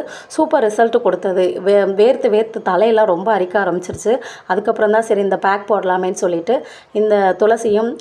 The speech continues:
வே-, வேப்பிலையும் எடுத்து அதோட சேர்த்து வெந்தயத்தையும் குளிர்ச்சிங்கிறதுனால வெந்தயத்தையும் ஆட் பண்ணிக்கிட்டேன். அதை எல்லாத்தையும் நல்லா நைஸா அரைச்சிக்கலாம் அப்படின்னு சொல்லிட்டு கழுவி மிக்ஸி ஜார்ல சேர்த்துருக்கேன். மேக்ஸிமம் உங்களுக்கு எந்த அளவுக்கு நைஸா அரைக்க முடியுமோ அந்த அளவுக்கு அரைச்சிக்கோங்க.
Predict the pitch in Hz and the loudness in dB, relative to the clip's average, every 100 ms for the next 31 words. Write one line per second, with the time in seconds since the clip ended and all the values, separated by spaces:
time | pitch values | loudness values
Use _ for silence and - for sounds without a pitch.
0 | - - 190 196 190 190 202 202 190 202 | -16 -6 0 0 2 2 2 2 2 2
1 | 185 175 - 254 - 196 202 214 196 175 | 0 0 -2 0 0 2 2 2 0 0
2 | 214 175 185 202 202 214 214 262 269 - | 0 2 2 2 2 0 2 2 2 0
3 | 247 220 180 180 170 214 294 - - 202 | 0 2 0 0 0 0 -2 -8 -4 0
4 | 233 247 240 233 202 185 196 185 170 170 | 2 2 2 0 2 0 -2 -4 -4 -2
5 | 208 262 - - - 190 208 220 214 240 | -2 -2 -14 -12 -2 2 4 4 4 4
6 | 233 240 208 220 208 185 240 233 254 202 | 2 2 2 2 2 0 0 0 0 0
7 | 196 220 190 190 185 180 202 190 180 175 | -2 -4 -2 0 0 -2 -4 -2 -2 -2
8 | 165 190 214 214 294 - - _ 214 214 | 0 2 2 0 -4 -8 -20 _ -8 -8
9 | - 262 208 175 196 185 180 170 165 170 | -4 -2 0 -2 -2 -2 -2 -4 -6 -8
10 | 175 - - - - 220 214 247 294 294 | -10 -16 -20 -20 -12 -2 -2 0 0 2
11 | 247 220 208 202 196 208 226 226 240 254 | 2 2 0 0 2 2 4 4 2 0
12 | 202 180 226 320 269 190 190 185 180 202 | 2 0 0 0 2 0 -2 -4 0 0
13 | 196 180 190 202 202 175 180 - 175 165 | 2 2 0 2 0 0 -4 -4 -2 2